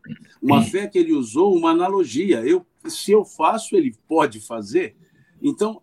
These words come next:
é esse o sentido de comprovação. É esse o sentido que Kardec traz para a fé raciocinada.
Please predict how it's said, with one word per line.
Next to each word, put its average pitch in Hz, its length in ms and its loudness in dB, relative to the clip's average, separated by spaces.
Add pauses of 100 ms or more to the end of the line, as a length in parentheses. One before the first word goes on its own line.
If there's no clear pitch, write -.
(100)
é 185 160 0
esse 226 420 0
o 175 40 -4
sentido 147 880 -2
de 120 140 -6
comprovação. 196 1200 0 (500)
É 143 180 4
esse 214 320 0
o - 20 -6
sentido 170 800 -4
que 160 140 -4
Kardec 143 520 0
traz 165 480 2
para 180 180 -4
a 175 40 -6
fé 180 160 -4
raciocinada. 170 1000 -2